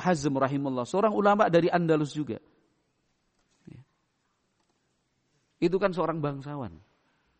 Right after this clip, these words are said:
Ditinggal status kebangsawanannya itu hanya untuk belajar agama. Ya. Al-Amir Muhammad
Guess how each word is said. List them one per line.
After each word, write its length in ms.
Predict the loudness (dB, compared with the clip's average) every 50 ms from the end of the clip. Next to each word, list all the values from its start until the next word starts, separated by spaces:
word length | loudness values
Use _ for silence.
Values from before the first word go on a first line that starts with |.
| _ _ _ _ _ _ _ _ _ _ _ _ _ _ _ _ _ -8
Ditinggal 560 | -6 -2 0 0 2 2 2 0 0 -2 -6 -10 _ _ _ _ _ _ _ _ _ _ _ _ _ _ _ _ -18
status 480 | -8 -4 -2 -2 -2 -2 -4 -6 -4
kebangsawanannya 960 | -4 -2 0 0 0 -2 -4 -2 0 0 2 2 0 0 -2 -2 -2 -2 -2 -4
itu 160 | -4 -6 -8 -12 -14 _ _ _ _ _ _ -8
hanya 160 | -6 -4 -4 -4
untuk 240 | -4 -6 -6 -6
belajar 320 | -4 -4 -4 -2 -2 -4 -4
agama. 480 | -4 -6 -6 -6 -6 -6 -8 -10 -14 -18 _ _ _ _ _ _ _ _ _ _ _ _ _ _ _ _ _ _ _ _ _ _ _ _ _ _ _ _ _ _ _ _ _ _ _
Ya. 160 | -20 -20 -20 -20 -20 _ _ _ _ _ _ _ _ _ _ _ _ _ _ _ _ _ _ _ _ _ _ _ _ _ _ _ _ _ _ _ _ _ _ _ _ _ _ _ _ _ _ _ _ _ _ _ _ _ _ _ _ _ _ _ _ _ _ _ _ _ _ _ _ _ 4 4
Al-Amir 480 | 6 6 6 6 8 8 8 8 6
Muhammad 560 | 6 4 4 4 4 4 6 6 6 6 6